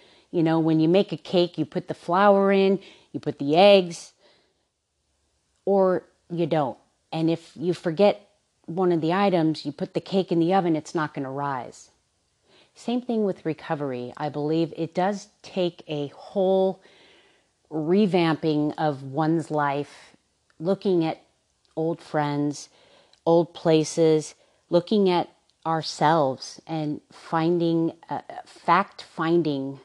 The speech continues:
about who we are and what we did when we were out there.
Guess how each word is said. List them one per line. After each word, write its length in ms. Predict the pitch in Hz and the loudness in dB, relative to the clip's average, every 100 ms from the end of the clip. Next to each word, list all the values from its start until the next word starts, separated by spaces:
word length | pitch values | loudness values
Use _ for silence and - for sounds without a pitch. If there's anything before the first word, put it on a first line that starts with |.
| _ _ _ _ _ _ _ | _ _ _ _ _ _ _
about 340 | 156 156 151 - | -10 -4 -4 -6
who 180 | - 202 | -4 -4
we 240 | 220 220 196 | -2 0 0
are 340 | 185 180 131 | 0 -2 -4
and 240 | - 151 139 | -4 -4 -4
what 420 | 147 139 185 - | -4 2 2 2
we 220 | 160 156 123 - | 0 -2 -2 -2
did 460 | 165 175 135 113 - _ _ _ _ _ | 2 4 2 -2 -16 _ _ _ _ _
when 180 | 160 143 | -6 -4
we 140 | 147 | -4
were 120 | 135 131 | -4 -4
out 280 | 131 127 | -4 -4
there. 240 | 110 90 | -8 -12